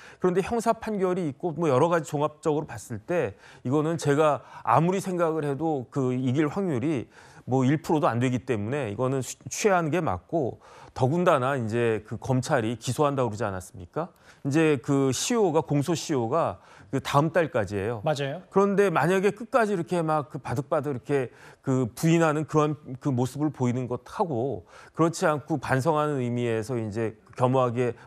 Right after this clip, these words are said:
Speaker 1: 받아들인 거하고 차이가 있을 수가 있기 때문에 이 두 가지를 고려해서 그 소를 취하한다라고 하는데, 제가 확인을 해봤거든요, 조금 전에.
Speaker 2: 뭘 확인했습니까?
Speaker 1: 그 이제 과연 그 소 취하를 했는지.
Speaker 2: 실제로?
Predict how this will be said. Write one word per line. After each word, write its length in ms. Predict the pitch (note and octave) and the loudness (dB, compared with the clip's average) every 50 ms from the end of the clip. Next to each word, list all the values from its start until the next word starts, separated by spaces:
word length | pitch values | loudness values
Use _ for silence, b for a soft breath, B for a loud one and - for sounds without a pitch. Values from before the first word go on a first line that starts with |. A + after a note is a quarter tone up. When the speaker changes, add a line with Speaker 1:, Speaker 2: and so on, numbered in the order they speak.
| B - | B -4
Speaker 1:
받아들인 520 | - B2+ A2 C3 B2 C3+ A#2+ A#2+ A2+ A2 | -2 2 2 2 2 0 -2 -4 -4 -4
거하고 520 | G#2+ A2+ A2 C3 E3+ B2+ B2 D3+ C#3 - B B B B B | -4 -4 -4 -4 -6 -6 -4 -6 -8 -8 B B B B B
차이가 340 | - - - G#3 G3 G3 G3+ | -10 -4 -2 0 2 2 2
있을 300 | D#3 A#2+ - - F3 D#3 | 2 0 0 -2 -4 -6
수가 240 | - - E3 F3 E3 | -4 -4 -2 -2 -2
있기 160 | B2 - C3 | -2 -4 -8
때문에 540 | - - C3+ A#2 G#2 G#2+ A#2+ C#3+ D#3+ C3+ A#2 b b b | -8 -4 -2 -2 -2 -2 -4 -6 -6 -8 -10 b b b
이 80 | - - | -6 -6
두 180 | - - B2+ B2 | -4 -2 2 2
가지를 320 | D#3+ D3+ C#3+ D3 D3 D3 | 4 2 2 0 -2 -4
고려해서 720 | D3 - B2+ A#2+ C3+ C3+ C3+ C3 D#3+ C#3+ - D#3+ D#3+ E3 E3 B B B B B B | -4 -4 -4 -2 0 -2 -2 -2 -4 -4 -2 0 0 0 -2 B B B B B B
그 100 | - C3 | -6 -4
소를 300 | - - G3+ F#3 F#3 F3 | -2 0 0 0 0 -2
취하한다라고 720 | - - G#3 G3 F#3+ G3+ G#3 G3 G3 F3 D#3+ C#3 C3+ C#3 | -2 -4 -2 -2 0 0 0 0 0 0 0 0 -2 -2
하는데, 540 | C3 A3+ G#3+ E3+ A#2+ G#2+ C#3 D#3+ A#2 F#2+ - B B B B B B | -4 -4 -2 -2 -2 0 0 0 -2 -4 -8 B B B B B B
제가 220 | - C#3+ C#3+ D#3 | 0 2 2 2
확인을 320 | D3+ - G#3 G#3 G3+ F#3+ | 2 0 0 0 0 0
해봤거든요, 480 | F#3+ A3 G3 E3 - - C3 B2+ B2+ C#3+ | 0 0 0 -2 -2 -4 -8 -8 -8 -8
조금 300 | - G3+ - - D#3+ D#3 | -8 -8 -8 -6 -4 -4
전에. 280 | C3+ C3 B2 D#3+ G3 - | -2 -2 -2 -4 -4 -2
Speaker 2:
뭘 240 | A#3+ D3+ E3+ F3+ F3 | 0 2 2 4 4
확인했습니까? 540 | E3+ D#3 D3+ C3+ - - C3 A#2+ - G#3+ - - _ | 2 0 -2 -4 -6 -8 -10 -8 -8 -8 -10 -10 _
Speaker 1:
그 240 | - E3+ E3+ E3 D#3 | 0 2 2 4 4
이제 340 | D3 C#3+ C3+ E3 D#3+ D3+ D3 - - | 4 4 4 6 6 4 4 2 -2
과연 380 | - - D3+ D#3+ E3+ E3 D#3 C#3+ | 2 6 6 6 6 6 4 0
그 120 | - D3+ | -2 -4
소 120 | B2+ - G#3+ | -4 -4 -4
취하를 340 | - - G#3+ F3 C#3 C#3 C#3+ | -2 0 2 2 2 2 0
했는지. 460 | F3 G3+ F#3 D#3 G#2 F2+ G2 G2 F2 E2+ | 0 -2 -4 -4 -4 -6 -6 -8 -8 -4
Speaker 2:
실제로? 440 | - C4 A3 - F3+ D3+ E3+ D3+ | -2 -2 0 2 2 2 2 0